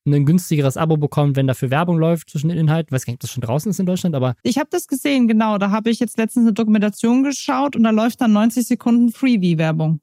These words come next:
Speaker 1: Genau, das ist, das ist bei, das ist bei, bei Freebie gibt's das schon. Ich hab tatsächlich bei Freebie bisher nur Jury Duty gesehen, eine Se-, Serie, die ich sehr empfehlen kann. Ist sehr gut.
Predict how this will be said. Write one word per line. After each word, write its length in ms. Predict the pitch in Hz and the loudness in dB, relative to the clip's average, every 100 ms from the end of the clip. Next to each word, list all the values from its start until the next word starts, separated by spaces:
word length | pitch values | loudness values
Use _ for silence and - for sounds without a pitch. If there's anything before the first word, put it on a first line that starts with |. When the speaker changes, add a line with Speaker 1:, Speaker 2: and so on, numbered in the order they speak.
| - | 0
Speaker 1:
Genau, 220 | 240 139 | 0 2
das 120 | 131 | 0
ist, 180 | 180 - | -2 -2
das 100 | 160 | -2
ist 120 | 170 - | -2 0
bei, 220 | 160 151 | 0 0
das 140 | 143 | -2
ist 100 | 151 | -2
bei, 160 | 165 143 | -2 0
bei 160 | 147 | 0
Freebie 300 | 135 165 180 | 0 2 2
gibt's 140 | 165 - | 2 0
das 100 | 208 | -2
schon. 120 | 190 | 0
Ich 100 | 170 | -2
hab 80 | - | -2
tatsächlich 340 | 190 202 185 | 0 0 0
bei 100 | 180 | 0
Freebie 320 | - 220 226 | 0 2 4
bisher 260 | 180 175 170 | 2 0 2
nur 180 | 170 180 | 4 2
Jury 400 | 131 202 220 143 | 2 2 4 2
Duty 320 | 120 117 127 | 0 -2 -2
gesehen, 360 | 117 110 139 196 | -2 0 0 0
eine 240 | 135 131 | 0 0
Se-, 240 | 127 139 | -2 -4
Serie, 240 | 131 143 147 | -2 -2 0
die 80 | 135 | -4
ich 80 | - | -4
sehr 160 | 139 | -4
empfehlen 340 | 139 - 113 113 | -4 -2 -2 -2
kann. 140 | 120 | -2
Ist 80 | 143 | -4
sehr 120 | 131 | -4
gut. 240 | 123 143 | -2 -4